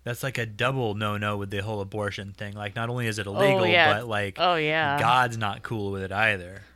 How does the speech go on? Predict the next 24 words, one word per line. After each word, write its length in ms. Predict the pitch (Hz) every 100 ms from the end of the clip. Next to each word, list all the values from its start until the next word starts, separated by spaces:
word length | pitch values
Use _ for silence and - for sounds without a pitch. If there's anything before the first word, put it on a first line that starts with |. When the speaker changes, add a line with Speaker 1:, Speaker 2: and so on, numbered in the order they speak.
| _
Speaker 2:
Right. 280 | 160 160 156
And 280 | 175 175 180
if 140 | 175 -
you're, 200 | 156 156
like, 200 | 143 175
married 600 | 170 151 147 156 160 160
to 80 | 156
someone 320 | 151 147 135
else, 320 | 110 - 170
it's 120 | -
just 180 | 160 -
like, 160 | 151 -
ooh. 720 | 180 185 185 160 143 139 151 -
Speaker 1:
Yeah, 340 | 135 123 110 95 -
yeah. 260 | 104 98 95 _ -
Speaker 2:
Yes, 840 | 151 156 151 147 143 - - - -
yes. 800 | 156 151 147 139 - - - - - - - _ _ _ _ _ _ _ _ _ _ -
So 160 | 180 180
I 120 | 254
can, 200 | 370 302
I 100 | -
can 160 | 311
see 440 | 269 - 254 262 262
him 460 | 247 233 233 214